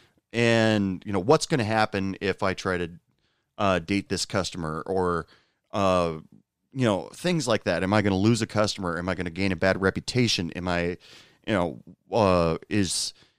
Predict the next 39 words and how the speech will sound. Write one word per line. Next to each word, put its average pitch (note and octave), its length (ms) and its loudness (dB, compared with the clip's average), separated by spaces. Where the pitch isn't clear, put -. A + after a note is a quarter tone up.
she A2+ 280 0
gonna G2 360 2
s-, - 120 -10
all A2+ 160 -4
of G2+ 80 -4
a G2 40 -10
sudden G2+ 260 -2
sit - 200 -4
back G2 220 0
and F2+ 160 -8
think G#2 160 -2
this F#2+ 160 -4
was F2 160 -8
a - 20 -8
huge G#2 380 -2
mistake, G2+ 640 0
and G2+ 500 0
then G#2 380 2
we're G#2+ 140 -2
both G#2+ 300 2
uncomfortable G2 600 -2
being F#2 300 -2
around A#2 380 2
each A2 160 -6
other F2+ 180 -2
from E2+ 220 -6
there E2+ 200 -2
on D#2 160 -4
out? D2 220 -8
Uh, G2+ 360 4
or F#2 440 0
we G#2 160 0
break G#2+ 280 2
up A#2 160 4
for G#2+ 120 -2
whatever F2+ 400 0
reason, F2 340 -2
then E2+ 160 -2
we're, E2+ 160 -2